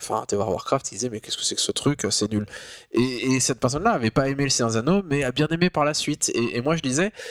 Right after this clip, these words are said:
la Communauté de l'Anneau, quand elle est sortie, euh, bah, le film, finalement, euh, tout le monde se dit, Qu'est-ce que c'est que ce truc, cette troupe avec les hobbits et les nains et machin, euh, qui vont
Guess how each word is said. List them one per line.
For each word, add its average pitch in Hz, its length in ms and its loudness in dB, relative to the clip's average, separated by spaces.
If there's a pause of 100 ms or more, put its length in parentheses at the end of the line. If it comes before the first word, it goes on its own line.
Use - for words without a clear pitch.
(160)
la 127 120 2
Communauté 165 360 4
de 139 60 -2
l'Anneau, 139 280 2
quand 131 180 0
elle 117 80 2
est 113 40 2
sortie, - 480 0 (440)
euh, 110 420 2
bah, 113 120 2
le 117 100 4
film, 185 240 0
finalement, 131 640 2
euh, 104 280 4
tout - 120 -6
le - 60 -6
monde 139 120 2
se 120 60 4
dit, 135 140 2
Qu'est-ce - 160 0
que - 80 -2
c'est 131 100 2
que - 60 -2
ce - 100 2
truc, - 380 -2
cette - 200 -2
troupe - 280 -2
avec 107 260 0
les 104 100 2
hobbits 107 300 0 (100)
et 117 60 2
les 104 180 -2
nains 131 320 2
et 104 80 -2
machin, 104 320 2 (180)
euh, 110 40 -4
qui - 160 -8
vont 113 320 0